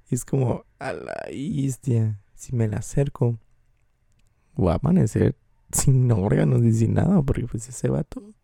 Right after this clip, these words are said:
me va a hacer de todo". Y hay otros tatuajes que es como, "Ah, güey, se te pegó una basura en el brazo". Y el vato, "Ah, no, güey, es mi tatuaje, ¿ya lo viste? Está bien perro, ¿no?". Y tú de, <laughs> "Simón, güey, está bien perro". O sea,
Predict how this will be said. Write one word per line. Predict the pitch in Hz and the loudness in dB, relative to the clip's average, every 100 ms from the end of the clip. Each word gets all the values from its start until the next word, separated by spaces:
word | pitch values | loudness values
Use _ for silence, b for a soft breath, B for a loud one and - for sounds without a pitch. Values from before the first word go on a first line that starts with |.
| _ | _
me | - | -10
va | - | -8
a | - | -8
hacer | - 123 | -4 -2
de | 135 | -2
todo". | - - 123 139 120 - | -2 0 2 0 -4 -8
Y | - | -4
hay | 127 | -2
otros | 156 151 | 0 0
tatuajes | 120 117 120 123 | 0 0 0 -2
que | - | -2
es | 117 | -6
como, | - 120 - _ - | -4 -4 -4 _ -6
"Ah, | 139 143 | -2 0
güey, | 127 131 120 _ _ _ _ _ _ - | 2 2 0 _ _ _ _ _ _ -8
se | - | -6
te | - | -4
pegó | - 139 113 | 0 2 4
una | 123 | 2
basura | 131 113 123 127 | 2 0 0 0
en | |
el | 110 | 2
brazo". | 113 120 120 113 - - - - | 2 2 0 -4 -10 -20 -18 -2
Y | 117 | 2
el | 113 | 4
vato, | 113 - 110 _ - | 4 0 -4 _ -2
"Ah, | 127 | 0
no, | 135 | 2
güey, | 135 120 127 123 | 2 2 0 0
es | 123 | 0
mi | 147 | 0
tatuaje, | 120 - 127 - 123 | 0 -2 -6 -4 -6
¿ya | 143 127 | -2 0
lo | |
viste? | 175 - - 147 | 0 -2 -12 -12
Está | - | -4
bien | - 131 | -2 4
perro, | 131 156 180 | 4 6 4
¿no?". | 185 | 4
Y | 180 | 4
tú | - 147 | 6 4
de, | 127 127 b b b b b b | 4 -2 b b b b b b
<laughs> | - 147 - - | -2 -2 -2 -8
"Simón, | - 147 123 113 110 120 | -6 -4 -2 -2 -2 -2
güey, | 143 127 | -2 -2
está | 113 - 117 | -4 -6 -4
bien | 120 135 | -2 -2
perro". | - 117 117 127 120 _ _ _ _ _ _ _ _ - - | -2 -2 -2 -4 -8 _ _ _ _ _ _ _ _ -12 -4
O | 113 110 | -2 0
sea, | 107 90 143 | -2 -4 -8